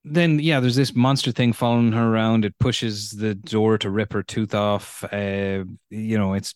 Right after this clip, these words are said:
it's the boogeyman. And basically the boogeyman, like so many Stephen King creations, feeds off people's misery and suffering.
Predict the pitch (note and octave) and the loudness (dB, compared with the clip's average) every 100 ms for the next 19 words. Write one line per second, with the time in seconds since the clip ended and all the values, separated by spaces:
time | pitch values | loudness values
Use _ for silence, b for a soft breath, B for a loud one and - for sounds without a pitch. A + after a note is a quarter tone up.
0 | - B2+ - D3 F3+ A#2+ F#2 F2 F2 A2+ | -2 -2 2 4 4 4 0 -2 -8 -4
1 | G#2+ A#2 A2 G#2 G#2+ G#2 C3 B2 A#2 A2+ | 0 0 0 -2 0 2 2 4 4 4
2 | A2 G#2 G#2 A2 A2+ G#2 G2 - - _ | 4 2 2 -2 -4 -4 -4 -8 -20 _
3 | - A#2 G#2+ G#2 G2 A2+ G2+ G2 - G2+ | -6 0 2 2 0 -2 0 -2 0 -2
4 | F#2+ G#2 G2+ F#2 G2+ F#2 - A2 G2+ G#2 | 0 -2 0 0 0 -4 -4 -4 0 -2
5 | G2 - G2+ F#2 F#2 F#2+ G2 F#2+ G2 F#2 | -2 -4 -6 -8 -4 -2 -2 -2 -2 -2
6 | F2+ - F#2+ - G2 F#2 | -4 -4 -6 -4 -4 -4